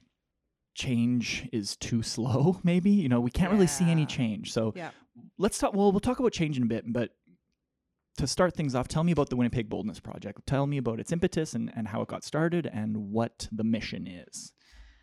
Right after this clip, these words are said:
Speaker 2: Well, the Winnipeg Boldness Project is a social research and development initiative. So we're, we're very much, uh, trying to look into research and development.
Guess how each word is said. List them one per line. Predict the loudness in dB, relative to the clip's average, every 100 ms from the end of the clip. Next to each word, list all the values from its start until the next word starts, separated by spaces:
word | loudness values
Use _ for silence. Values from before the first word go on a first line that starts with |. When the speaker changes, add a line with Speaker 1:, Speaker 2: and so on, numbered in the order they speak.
| _ _ _
Speaker 2:
Well, | 4 6 4
the | 4 6
Winnipeg | 6 6 4 6
Boldness | 8 8 4
Project | 4 4 6 4 2 -2 -2
is | 2 4 4 2 0 0
a | 2 4 4 2 0
social | -2 2 4 4 2 4 4 2 0
research | -2 0 0 0 0
and | 0
development | 2 4 4 2 -2 -4 -2
initiative. | -2 -2 -4 -2 0 0 -2
So | -8 -6 -2 -2 -2 -2
we're, | -4 -4
we're | -6 -6
very | -4 -4
much, | -4 -4 -4
uh, | -4 -6 -6
trying | -6 -6
to | -4 -4
look | -4 -6
into | -8 -6
research | -6 -6 -4 -2
and |
development. | 0 0 0 -2 -4